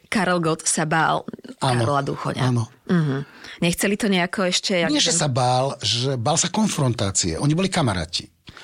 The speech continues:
Speaker 2: Všetko to fungovali, veď niekoľko Silvestrov a trávili v Prahe, myslím, nie niekoľko, myslím, že dva, v Jevanech,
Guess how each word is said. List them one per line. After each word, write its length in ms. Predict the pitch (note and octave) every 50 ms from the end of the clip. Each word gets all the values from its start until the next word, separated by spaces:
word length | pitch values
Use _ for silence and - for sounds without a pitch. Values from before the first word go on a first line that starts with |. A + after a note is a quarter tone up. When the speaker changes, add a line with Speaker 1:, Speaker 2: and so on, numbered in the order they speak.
| - -
Speaker 2:
Všetko 320 | - - C3+ - - E3+ -
to 80 | -
fungovali, 500 | C3+ - - D3 C#3 A#2+ A2+ G2+ G#2 G#2
veď 300 | A2 A#2 B2+ B2 - - - - - - - - - - - _ - - - - B2+
niekoľko 640 | B2+ C#3 C#3+ D#3+ F#3 F#3 F#3 G3 F3 D#3 - C#3 -
Silvestrov 960 | - - B2 B2 C3 C#3+ C#3+ - - - E3 D#3+ D#3+ E3 E3+ E3+ E3+ E3 - - _ _ - -
a 80 | G2 -
trávili 540 | - - - B2 B2 B2+ A#2+ A2+ G#2+ G2+
v 120 | G2 - - -
Prahe, 400 | A#2 G#2+ G#2+ G2+ A2 A#2 D#3 D#3+
myslím, 340 | C3 - - - A#2+ A#2 - -
nie 240 | D#3+ E3+ D#3 B2+
niekoľko, 400 | G#2 G#2+ G#2 G2+ - G#2 G#2 -
myslím, 240 | B2+ B2 - B2+ A2+
že 80 | G2+ G2+
dva, 320 | F#2+ G2 G#2+ C#3+ F3 F#3+ - - - - - - - - - - - - - _ _ -
v 160 | G2+ G#2 A#2
Jevanech, 560 | C3 C#3 D3 D#3+ E3+ F3 F3 F3 E3 - -